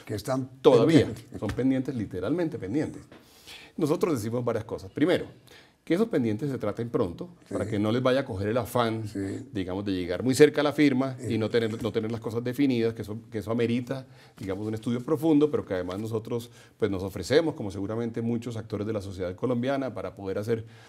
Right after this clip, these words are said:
Speaker 2: una retroalimentación alrededor de ellos, pero además luego identificamos más de noventa, digamos, blancos o asteriscos, sitios donde hay asteriscos. Y dijimos, no, no vamos a hablar de los noventa, no tiene sentido hablar de noventa, pero sí vamos a hablar de algo, algunos temas que son muy específicos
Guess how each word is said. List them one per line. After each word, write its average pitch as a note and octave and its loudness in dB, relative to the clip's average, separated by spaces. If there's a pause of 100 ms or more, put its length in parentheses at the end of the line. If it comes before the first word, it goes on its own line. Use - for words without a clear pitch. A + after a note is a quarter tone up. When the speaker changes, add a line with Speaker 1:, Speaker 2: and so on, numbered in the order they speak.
(220)
Speaker 2:
una G#2+ -2
retroalimentación G#2+ 2
alrededor A2 0
de D#3 4
ellos, D3 -2 (260)
pero D#3 8
además F3+ 4
luego G#3 4
identificamos C3 -2
más D3+ 2
de D3+ 4
noventa, B2+ 2
digamos, G#2+ -4
blancos A#2+ 0 (220)
o G2 0
asteriscos, A#2 -2
sitios B2 -2
donde G2 -4
hay G2 0
asteriscos. B2+ -6
Y E3 -4
dijimos, F3+ 0
no, E3 -4
no A#3 -8
vamos G#3 -4
a E3+ -2
hablar A#2+ 0
de D#3 2
los D3+ 0
noventa, G#2 -4
no A2+ -8
tiene A#2+ -6
sentido A2 -6
hablar A2 -4
de B2+ -8
noventa, A2+ -4 (320)
pero F3 2
sí F3+ 0
vamos A3+ 4
a G3 -2
hablar C#3 0
de E3+ 0
algo, E3+ -2
algunos C3+ -2
temas D#3 -2
que - -12
son A2 -4
muy F#3 2
específicos B2+ -6